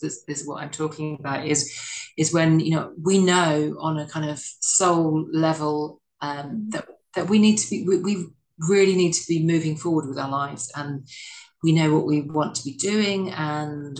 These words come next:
Speaker 1: you know, and it could be around, you know, I know, I know I need to eat healthily. It could be around, you know, I need, know I need to write, start writing that book or that essay,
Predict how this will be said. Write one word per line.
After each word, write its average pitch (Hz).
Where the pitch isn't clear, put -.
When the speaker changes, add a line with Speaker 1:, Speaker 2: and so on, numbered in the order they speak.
Speaker 1:
you 143
know, 127
and 156
it -
could 185
be 165
around, 147
you 160
know, 143
I 151
know, 151
I 147
know 151
I 147
need 151
to -
eat 156
healthily. 160
It -
could 156
be 160
around, 151
you 151
know, 151
I 151
need, 160
know 160
I 156
need 151
to 147
write, 156
start 156
writing 151
that 147
book 190
or 151
that 143
essay, 160